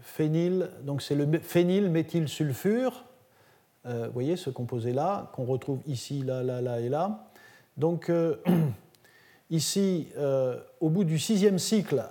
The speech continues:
avec ce catalyseur, vous êtes à quatre-vingt-dix-neuf pour cent, vous étiez à quatre-vingt-dix-neuf virgule neuf. Euh, euh, ici, si vous prenez la porphyrine toute seule,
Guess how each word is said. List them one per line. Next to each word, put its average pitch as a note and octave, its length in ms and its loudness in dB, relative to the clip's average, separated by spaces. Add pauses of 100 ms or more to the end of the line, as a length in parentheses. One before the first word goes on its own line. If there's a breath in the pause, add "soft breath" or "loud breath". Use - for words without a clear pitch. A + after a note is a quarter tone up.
avec C#3+ 220 0
ce D#3+ 120 -2
catalyseur, D3+ 800 0 (240)
vous B2+ 200 -2
êtes D3 120 0
à C3+ 60 -2
quatre-vingt-dix-neuf D3 640 -2
pour C3 160 -8
cent, F#3+ 200 -4
vous C3 160 -2
étiez B2+ 220 -2
à A#2+ 60 -2
quatre-vingt-dix-neuf B2 640 -6
virgule A2 320 -4
neuf. E3+ 180 -2 (1000 loud breath)
Euh, C3+ 300 2 (380)
euh, B2+ 320 -8 (500)
ici, F#3+ 380 2
si - 240 -2
vous E3+ 140 0
prenez F3+ 260 2
la E3+ 100 4
porphyrine F#3+ 540 2
toute F3+ 180 0
seule, E3+ 380 4